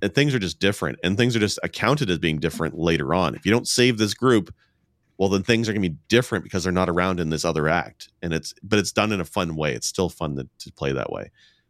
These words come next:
Um, but there is one thing, I, I'm gonna give it a tip for Act One, 'cause I think this is important for Act One. At some point in Act One, they kinda tell you, "You need to go here. You can either go this way, or you can go this way." And the idea, you think, "Okay, well, then you have to commit fully to that one path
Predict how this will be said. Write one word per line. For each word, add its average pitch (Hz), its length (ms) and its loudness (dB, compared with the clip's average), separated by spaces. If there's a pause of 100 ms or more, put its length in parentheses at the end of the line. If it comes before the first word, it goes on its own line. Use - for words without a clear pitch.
(100)
Um, 69 180 -4
but 87 120 0
there 113 120 6
is 143 100 2
one 113 220 2
thing, 104 160 0
I, 90 120 2
I'm 98 200 0
gonna 110 120 4
give 120 140 4
it 113 40 6
a - 40 4
tip 98 260 0
for 85 180 -2
Act 76 220 -2
One, 73 140 -6
'cause - 100 -4
I 95 40 2
think 117 160 2
this 101 120 -2
is 87 100 -8
important 85 380 -4
for 80 120 -2
Act 69 200 -2
One. 65 200 -4 (680)
At 208 100 2
some 143 220 2
point 135 200 4
in 110 60 4
Act 110 180 0
One, 95 200 2
they 90 100 2
kinda 135 280 0
tell 113 200 2
you, 98 320 2 (480)
"You 90 140 2
need 113 120 6
to 120 80 2
go 110 200 4
here. 71 460 -6 (540)
You 80 140 -8
can 80 120 -2
either 80 160 2
go 78 200 2
this 95 280 4
way, 233 340 2 (480)
or 127 160 6
you 135 80 2
can 139 80 0
go 143 200 6
this 117 300 0
way." 62 200 -10 (800)
And 98 140 0
the 107 80 2
idea, 117 300 4
you 104 140 0
think, 101 300 -2
"Okay, 110 240 0
well, 90 160 0
then 87 140 2
you 92 80 2
have 92 100 0
to 90 40 -4
commit - 340 -2
fully 107 340 0
to - 100 -6
that 87 160 0
one 82 240 -2
path 85 460 -4